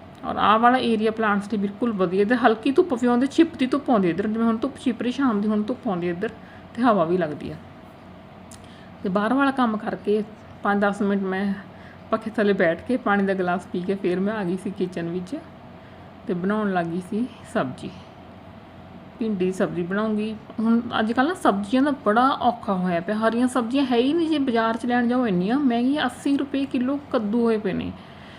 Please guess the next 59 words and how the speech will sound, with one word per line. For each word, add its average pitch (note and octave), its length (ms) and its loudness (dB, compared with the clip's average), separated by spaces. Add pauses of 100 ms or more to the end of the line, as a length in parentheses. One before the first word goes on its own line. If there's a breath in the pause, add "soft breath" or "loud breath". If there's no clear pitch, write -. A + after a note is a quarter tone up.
(260 loud breath)
ਬਹੁਤ A3 360 2
ਸਬਜ਼ੀ A3 360 0
ਮਹਿੰਗੀ A3+ 360 2
ਹੋਈ C4 140 2
ਪਈ A#3 200 -2
ਆ, A3+ 100 0 (500 loud breath)
ਗਰਮੀ A3 320 6
ਕਰਕੇ A3+ 380 2
ਤਾਂ A3+ 120 -2
ਖੇਤਾਂ G#3+ 340 0
ਵਿੱਚ G#3 180 0
ਸਬਜ਼ੀ G3+ 340 0
ਹੈ G3 60 2
ਹੀ F#3+ 100 2
ਨਹੀਂ, A3+ 120 2
ਮੱਚ G#3 220 0
ਮੁੱਚ G3+ 260 0
ਗਈ G3+ 80 0
ਜਿਹੜੀ G3+ 320 0
ਕਿਤੇ A3 180 -4
ਹੋਈ G3 260 2
ਸੀਗੀ। F#3+ 260 -6 (760 loud breath)
ਬੁਰਾ A#3+ 240 2
ਹਾਲ A3+ 260 4
ਆ F#3+ 40 2
ਸਬਜ਼ੀਆਂ F#3+ 400 0
ਦਾ, A3 100 2
ਰੋਜ਼ A3 260 4
ਐਂ B3 200 2 (100)
ਕ-, A#3 160 -4 (840)
ਸੋਚਣਾ B3 400 2
ਪੈਂਦਾ G3 240 2
ਵੀ A#3 120 0 (120)
ਕੀ A#3 160 0
ਬਣਾਈਏ, B3 340 2
ਕੀ F#3 280 -4
ਬਣਾਈਏ। G#3 300 -2
ਇੰਨੀ A#3 180 4
ਕੁ A#3 60 2
ਭਿੰਡੀ A#3 280 4
ਦਵਿੰਦਰ G#3+ 300 0
ਖੇਤੋਂ G3+ 300 0
ਲੈ F#3+ 120 0
ਕੇ F3+ 140 -4
ਆਏ D#3+ 100 -2
ਸੀ, - 140 -14
ਖੇਤ A#3+ 280 2
ਵੀ C4+ 80 2
ਲੋਕ B3 260 4
ਨਹੀਂ B3+ 120 4
ਛੱਡਦੇ A3 280 2
ਹੈਗੇ, A3 180 0
ਤੋੜ A3 240 2
ਕੇ A3 120 -4
ਹੀ A3 40 -2
ਲੈ G3+ 140 2
ਜਾਂਦੇ G3 200 0
ਨੇ G3 100 -2
ਸਬਜ਼ੀ। G3+ 340 -4